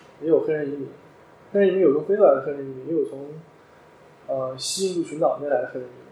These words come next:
这不同地方的黑人，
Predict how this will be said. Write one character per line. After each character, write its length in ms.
这 120
不 100
同 240
地 80
方 160
的 60
黑 200
人， 320